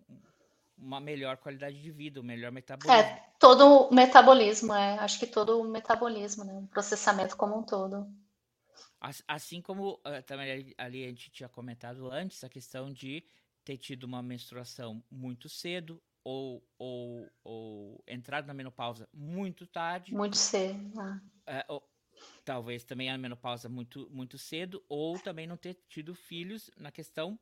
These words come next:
Speaker 1: porque são todos processos que também desencadeiam uma, um, uma, é uma, um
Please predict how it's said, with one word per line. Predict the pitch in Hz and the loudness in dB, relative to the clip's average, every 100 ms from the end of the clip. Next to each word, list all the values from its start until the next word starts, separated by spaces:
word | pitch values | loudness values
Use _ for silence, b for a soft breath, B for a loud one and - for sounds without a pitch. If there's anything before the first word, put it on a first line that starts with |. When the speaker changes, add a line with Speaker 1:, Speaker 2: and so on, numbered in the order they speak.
| _ _ | _ _
Speaker 1:
porque | 165 - 160 _ _ _ _ - | -20 -18 -18 _ _ _ _ -20
são | - 165 | -16 -14
todos | 202 220 | -12 -14
processos | - 190 175 175 - | -14 -14 -12 -12 -14
que | - 165 160 _ _ - | -18 -18 -20 _ _ -16
também | 147 160 | -14 -14
desencadeiam | 156 175 180 156 143 | -14 -12 -12 -10 -10
uma, | 135 135 | -10 -14
um, | 139 135 - 135 135 - | -16 -20 -18 -18 -18 -20
uma, | 135 131 127 120 113 120 _ _ _ - - _ _ _ | -20 -16 -14 -14 -14 -18 _ _ _ -20 -20 _ _ _
é | - | -18
uma, | 131 131 | -14 -12
um | 131 131 | -12 -16